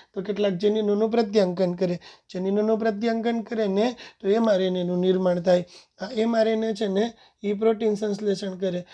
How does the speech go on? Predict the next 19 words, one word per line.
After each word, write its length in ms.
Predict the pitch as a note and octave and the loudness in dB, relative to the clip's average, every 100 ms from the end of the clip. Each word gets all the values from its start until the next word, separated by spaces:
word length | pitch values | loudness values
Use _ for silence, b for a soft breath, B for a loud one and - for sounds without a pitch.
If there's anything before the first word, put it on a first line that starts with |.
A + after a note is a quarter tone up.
| B - | B -4
પ્રોટીન 340 | G#3 G3+ A3 | -2 0 -2
સંશ્લેષણ 580 | A3 G#3 A3 G#3 G#3+ G#3 | -2 -4 -2 -4 -4 -4
કરે 220 | A3 G#3 | -2 0
ને 280 | F#3+ G#3+ A3+ B B - | 0 0 -2 B B -4
તો 80 | F#3+ | -4
ઉત્સેચકોનું 720 | G#3 A#3+ F#3+ G3+ G3 F#3 F3+ | -4 -6 -8 -8 -8 -6 -4
નિર્માણ 400 | F#3 F3+ F3+ F3 | -2 0 0 -2
થાય 260 | E3+ F3 E3 B B - | -2 -4 -4 B B -2
અને 100 | F3 | 0
ઉત્સેચકોનું 720 | G#3 - A#3 A3 A3 A3 G#3+ | 0 -2 -4 -4 -4 -4 -2
નિર્માણ 440 | G#3+ G#3+ G#3+ G#3 | -2 -2 -2 -4
થાય 200 | F#3+ G#3 | -4 -6
ને 260 | F#3+ F#3+ G#3 | -4 -2 -4
તો 180 | G#3+ G3 | -4 -4
ઉત્સેચકોની 680 | G3 G#3+ G3+ G3 - F#3 F#3+ | -4 -4 -6 -8 -8 -6 -6
અસર 580 | F#3 - G3 C4+ F4+ G#3 | -6 -4 -2 -2 0 -2
હેઠળ 360 | G3+ G3+ A3 | -2 -2 -2
શરીરમાં 480 | - G3 F#3+ F#3 F3+ | 0 0 0 0 -4
થતી 420 | G3+ F3+ F3 E3+ | -4 -4 -4 -6